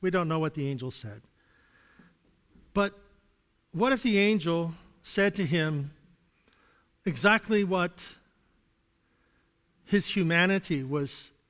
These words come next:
fighting with him over? "You don't wanna die."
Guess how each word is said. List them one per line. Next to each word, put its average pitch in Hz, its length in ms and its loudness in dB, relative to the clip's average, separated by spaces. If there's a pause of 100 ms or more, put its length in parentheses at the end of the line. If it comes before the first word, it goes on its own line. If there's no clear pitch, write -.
(120)
fighting 139 640 -2 (260)
with 127 140 -12
him 120 200 -8
over? 120 420 -10 (480)
"You 160 120 2
don't 175 180 2
wanna 151 220 0
die." 127 420 -6